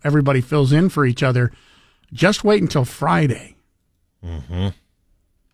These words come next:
Speaker 1: That's when the Casper and Chris show gets taken over for good.
Speaker 2: Totally off the rails.
Speaker 1: Um, uh, for four full hours with Nate Shellman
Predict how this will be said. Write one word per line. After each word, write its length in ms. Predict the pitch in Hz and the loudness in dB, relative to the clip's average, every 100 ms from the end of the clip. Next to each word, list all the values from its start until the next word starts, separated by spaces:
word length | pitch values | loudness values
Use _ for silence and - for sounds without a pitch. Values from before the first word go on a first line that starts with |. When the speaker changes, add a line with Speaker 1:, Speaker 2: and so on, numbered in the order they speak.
| _ _ _ _ _ _ - | _ _ _ _ _ _ -2
Speaker 1:
That's 260 | 147 180 | 0 2
when 100 | 180 | 2
the 60 | 151 | 2
Casper 460 | - 151 143 - 127 | 2 0 0 -2 -2
and 100 | 120 | 0
Chris 200 | 170 160 | 0 0
show 260 | - 123 | 0 -2
gets 260 | 117 120 - | -2 -4 -4
taken 360 | - 147 139 131 | -2 0 2 2
over 300 | 139 131 120 | 2 0 -2
for 160 | 123 | -4
good. 520 | 117 139 147 131 120 | -2 2 2 0 -2
Speaker 2:
Totally 380 | - 107 104 107 | -4 -2 2 4
off 180 | 101 104 | 4 2
the 100 | 107 | 0
rails. 320 | 82 65 58 | -2 -2 -4
Speaker 1:
Um, 480 | 135 131 123 123 123 - | 0 2 4 4 2 0
uh, 380 | 135 127 - | 0 0 -4
for 200 | 139 143 131 | -4 0 0
four 360 | - 156 143 | 0 2 2
full 300 | 131 165 151 | 0 0 2
hours 480 | 139 139 139 127 - | 2 2 2 2 0
with 320 | 139 139 127 151 | 2 2 2 2
Nate 300 | 139 170 175 | 4 4 2
Shellman 560 | - 175 190 175 151 | 0 2 2 2 0